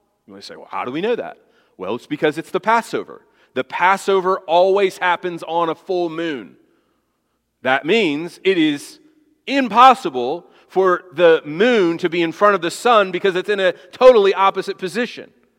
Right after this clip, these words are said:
You can go think about that later. You scratch your head about it. It's what it is. This is a miracle.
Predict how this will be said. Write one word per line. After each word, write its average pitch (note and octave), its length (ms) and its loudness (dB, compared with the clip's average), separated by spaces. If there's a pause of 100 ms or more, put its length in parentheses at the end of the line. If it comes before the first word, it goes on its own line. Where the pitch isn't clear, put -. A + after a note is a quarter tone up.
(320)
You D3+ 160 -10
can D3 80 -6
go C#3 140 0
think B2+ 200 -6
about A#2 200 -4
that A2 180 -4
later. G#2 360 -6 (220)
You D2 80 -20
scratch F#2+ 260 -12
your F2+ 100 -14
head F#2 100 -12
about D2+ 200 -18
it. - 100 -20 (1200)
It's - 180 -20
what G#2+ 120 -6
it D#3+ 80 -4
is. - 520 -6 (1500)
This B3+ 280 -2
is A#3 840 4 (680)
a A3+ 80 4
miracle. B3+ 680 2